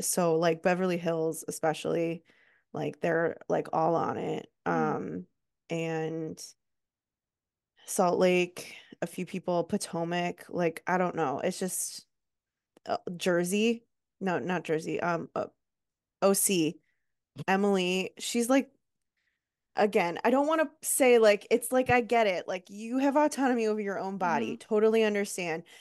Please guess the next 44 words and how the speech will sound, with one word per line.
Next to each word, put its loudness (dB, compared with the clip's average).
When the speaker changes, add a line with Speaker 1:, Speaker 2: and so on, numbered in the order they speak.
Speaker 1:
But 4
it 0
does 6
suck 0
when -2
you -6
see -8
someone -4
who -2
you're -2
like, -2
"Oh, 2
okay, 2
like, 0
we've -2
got 6
a 4
curvy 0
housewife." -2
<laughs> -4
Like, 2
Speaker 2:
Oh, 8
there 6
Speaker 1:
that's 4
Speaker 2:
was 6
a -
curvy 4
Speaker 1:
exciting. 4
Speaker 2:
housewife? 0
Speaker 1:
Yeah, 2
I 0
mean, 0
she's -6
definitely -4
not -4
plus -6
size, -4
but -12
she's -6
Speaker 2:
Oh. -10
Speaker 1:
got -2
curves -2
and -10
she's -12